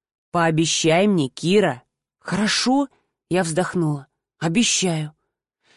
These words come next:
«Умница». К подруге тут же вернулась присущая ей живость. «Давай поживее». Через десять минут, выпустив Нель через чёрный выход, я торопливо заполнила бланки на выходе из больничного корпуса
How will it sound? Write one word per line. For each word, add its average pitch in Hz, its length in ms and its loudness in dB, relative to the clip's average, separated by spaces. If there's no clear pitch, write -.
«Умница». 269 640 4
К - 80 -12
подруге 240 420 4
тут 262 200 0
же 190 100 0
вернулась 240 480 2
присущая 220 520 0
ей 196 220 0
живость. 151 500 -2
«Давай 311 300 4
поживее». 165 580 0
Через 202 260 0
десять 214 340 -2
минут, 233 320 2
выпустив 202 480 0
Нель 202 180 2
через 180 300 -2
чёрный 160 340 2
выход, 226 400 0
я 185 160 2
торопливо 208 460 2
заполнила 185 500 2
бланки 170 380 0
на 156 160 0
выходе 156 300 -2
из 151 100 0
больничного 156 520 0
корпуса 254 480 -2